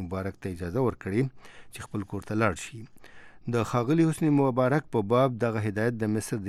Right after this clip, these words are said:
استیناف د یوې محکمې د هغه حکم نه وروسته صادر شوی چې په هغې کې هغه ته په دوه زره یولسم کال کې د مظاهرو په وخت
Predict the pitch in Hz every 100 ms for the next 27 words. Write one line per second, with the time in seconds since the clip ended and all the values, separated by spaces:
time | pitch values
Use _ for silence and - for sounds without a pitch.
0 | 101 - 104 110 104 98 98 98 - 110
1 | 107 92 - 143 123 110 104 95 95 123
2 | - - 92 80 - 92 107 151 - -
3 | - - - 123 - 98 92 107 - 98
4 | 90 101 - 131 147 - - - - 117
5 | 104 139 139 147 147 143 135 - 170 147
6 | 120 107 117 107 101 98 92 98 98 -
7 | 98 104